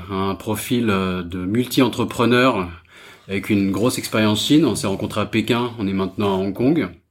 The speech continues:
Euh, donc voilà, je te propose, euh, de commencer par un, un elevator pitch, nous dire, euh, donc Bistro Chat, c'est ce qu'il y a de plus intéressant à discuter en ce moment.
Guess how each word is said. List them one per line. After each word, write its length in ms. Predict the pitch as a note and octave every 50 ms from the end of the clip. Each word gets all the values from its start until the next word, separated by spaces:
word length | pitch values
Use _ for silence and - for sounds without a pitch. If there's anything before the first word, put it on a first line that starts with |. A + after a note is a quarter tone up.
| _ _ _ _ _ _ _ _ _ - C3
Euh, 220 | B2+ B2+ C3 C3
donc 80 | C3 D#3+
voilà, 140 | E3 D3+ A#2+
je 60 | -
te 60 | E3
propose, 460 | E3+ F#3+ F3+ F3 G3 G#3 A3+ G#3 F#3
euh, 300 | F3 E3 D#3+ D3+ D#3 E3
de 100 | C#3 D3
commencer 460 | D3+ - F3 E3+ F3+ F3 F3 - F3+ F3+
par 260 | - D#3 C3 B2 A#2+
un, 640 | A#2+ A#2 A2+ A2+ A2+ A2+ A2+ A2 A2 A2 A2+ A#2+
un 80 | A#2+ B2+
elevator 400 | C#3 D3 C#3+ D3 D3 - C#3 -
pitch, 340 | - D#3 F3 E3+ - - - - - - - - - -
nous 160 | A2+ G#2+ A2
dire, 260 | G2+ G2 A#2+ B2+ B2 A2+
euh, 100 | G#2+ G2+
donc 160 | A2 G#2 G2+
Bistro 300 | B2 B2+ - - B2+ A2
Chat, 160 | - C#3 C#3+
c'est 60 | - A#2
ce 80 | -
qu'il 60 | -
y 20 | G2
a 40 | -
de 60 | A#2
plus 60 | A#2
intéressant 460 | A2+ G2 - A2 G#2 G#2+ G#2 - A#2
à 40 | G#2
discuter 360 | G2 G#2 - - G#2+ F#2 A#2
en 60 | A2+
ce 100 | G#2+ A2
moment. 240 | G#2+ G#2 A#2 D3 D#3+